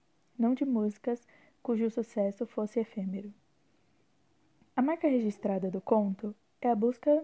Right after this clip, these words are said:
da perfeição de Pestana, e essa busca vai culminar sempre num drama pessoal, pessoal, porque nenhuma das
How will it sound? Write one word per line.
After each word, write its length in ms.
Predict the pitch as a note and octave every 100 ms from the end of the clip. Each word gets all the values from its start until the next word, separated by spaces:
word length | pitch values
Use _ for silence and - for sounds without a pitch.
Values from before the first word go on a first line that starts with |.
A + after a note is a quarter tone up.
| -
da 140 | A3+ G#3+
perfeição 500 | A3 G#3+ G#3+ - G#3
de 100 | G#3+
Pestana, 600 | A#3+ A3+ - F#3+ G3+ C#4 _ _ _ _ _ _ _ -
e 80 | C4+
essa 220 | C4+ C#4
busca 440 | A3 A3 - C4 D#4 _ _ _ _ _ _ -
vai 220 | G3+ G3+
culminar 500 | G3+ C#4 C#4 B3+ A#3
sempre 380 | A3+ A#3+ A3+ C4
num 200 | B3+ A#3+
drama 380 | A3 G3+ G3+ G#3+
pessoal, 640 | A3 G#3 - G3 F#3+ A#3+ _ _ _ _ _ _
pessoal, 420 | - - A#3 E3+ _ _ _ _ _ _ _ _ _ -
porque 320 | C4 A#3+ A#3+
nenhuma 360 | A3+ A3+ B3+ C#4+
das 200 | C#4